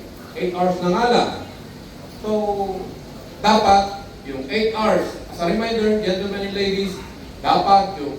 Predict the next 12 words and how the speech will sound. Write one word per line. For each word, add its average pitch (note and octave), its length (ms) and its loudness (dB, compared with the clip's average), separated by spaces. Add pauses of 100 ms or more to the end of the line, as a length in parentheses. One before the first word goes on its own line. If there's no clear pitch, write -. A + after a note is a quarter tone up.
eight E3+ 240 2
hours F3 280 2
natin E3+ 640 0 (240)
na A2 200 -10
duty, F#3 640 2 (920)
after - 360 -6
your E3 240 4
duty, G#3+ 360 4
may B2+ 240 4
off F3 200 6
naman A3+ 280 4
kayo. A#3 440 4